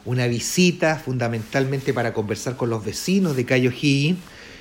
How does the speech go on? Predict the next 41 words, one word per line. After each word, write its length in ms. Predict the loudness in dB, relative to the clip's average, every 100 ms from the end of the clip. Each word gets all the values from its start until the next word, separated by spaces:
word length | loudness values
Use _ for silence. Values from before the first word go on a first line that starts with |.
| -10
con 160 | -2 0
el 80 | 2
fin 240 | 2 2
de 60 | 2
informarle 640 | 2 2 4 6 6 6
de 40 | 4
un 100 | 2
proyecto 440 | 0 2 2 2
urbanístico 680 | 2 2 2 2 0 -4 -2
que 80 | 0
vamos 320 | 0 -2 -2
a 60 | -2
desarrollar 540 | -2 0 0 0 0
en 120 | 0 0
lo 120 | 0
paisajístico, 880 | -2 -4 -2 -2 -2 -4 -6 -6 -12 -18 -18 -20 -16 4
con 260 | 6 8
recursos 420 | 6 4 0 -2
propios 340 | 0 0 2 2
municipales, 760 | 0 0 0 2 4 2 -4 -16 -20 -20 -2
donde 320 | 2 4 4
vamos 320 | 4 2 -4
a 20 | -6
generar 580 | -2 2 4 2 -2 -14 -20 -20 -12
en 240 | -6 -4 6
toda 340 | 8 10 8
la 60 | 2
arteria 400 | 0 0 4 4
de 80 |
la 140 | 4 2
Cayo 240 | 2 2
Higgins 400 | 0 -2 -2 -2
una 300 | 0 0 0 2
arborización 960 | 4 4 2 0 -4 -6 -2 0 0 -6 -16 -8
que 100 | -2
va 100 | 0
a 60 | 0
permitir 520 | -2 -4 -2 -2 -2
hermosear 680 | -4 -6 -6 -6 0 0 0 -6
ese 200 | -10 -10
sector. 460 | -12 -10 -8 -8